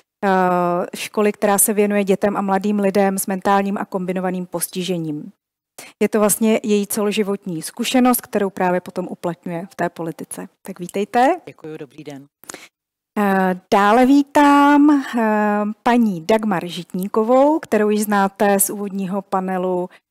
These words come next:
Speaker 1: eh, našeho zahajovacího, eh, úplně prvního na konferenci ráno. Eh,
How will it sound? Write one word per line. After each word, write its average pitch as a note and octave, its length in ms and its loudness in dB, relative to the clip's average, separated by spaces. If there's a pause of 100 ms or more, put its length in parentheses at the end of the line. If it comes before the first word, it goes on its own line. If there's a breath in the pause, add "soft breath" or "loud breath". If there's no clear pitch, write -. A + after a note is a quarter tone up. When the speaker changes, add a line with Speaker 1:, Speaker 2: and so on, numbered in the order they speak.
(200)
Speaker 1:
eh, F3 1080 0
našeho F#3 440 -6
zahajovacího, F#3 1300 -4
eh, F3+ 40 -8 (1000)
úplně G3 240 -6
prvního F#3 360 -8
na D#3+ 80 -6
konferenci F#3 640 -6
ráno. G3 560 2 (480 loud breath)
Eh, G3 100 2